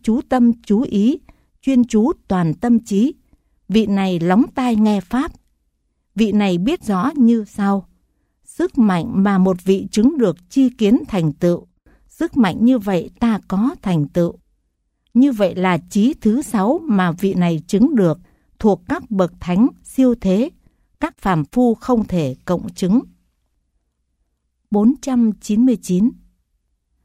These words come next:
Lại nữa, này các tỷ kheo,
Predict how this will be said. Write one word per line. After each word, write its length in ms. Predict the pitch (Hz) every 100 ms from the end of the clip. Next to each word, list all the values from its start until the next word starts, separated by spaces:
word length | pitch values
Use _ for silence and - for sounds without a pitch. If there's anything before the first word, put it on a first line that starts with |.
| _
Lại 340 | 180 180 185 190
nữa, 360 | 180 277 311 - _ -
này 400 | 196 202 180 165
các 140 | - 311 _
tỷ 180 | 202 151
kheo, 340 | - 247 233